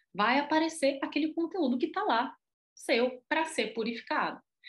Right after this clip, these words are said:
Então, não adianta eu colocar uma água limpa num copo sujo. Não adianta eu me encher de luz, luz, luz, se eu não olhar aquele barro que é meu, é o meu conteúdo que eu vim integrar, né? Que eu vim, é, trabalhar.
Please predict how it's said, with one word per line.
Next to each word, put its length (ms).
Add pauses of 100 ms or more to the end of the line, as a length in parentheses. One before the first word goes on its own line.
(220)
Então, 180
não 220
adianta 480
eu 80
colocar 440
uma 180
água 260
limpa 400
num 140
copo 260
sujo. 480 (180)
Não 120
adianta 300
eu 40
me 100
encher 360
de 80
luz, 480
luz, 260
luz, 420 (440)
se 180
eu 100
não 220
olhar 180
aquele 280
barro 300
que 100
é 40
meu, 380
é 60
o 80
meu 380
conteúdo 640
que 100
eu 80
vim 400
integrar, 640 (380)
né? 260 (380)
Que 100
eu 140
vim, 420 (880)
é, 260
trabalhar. 520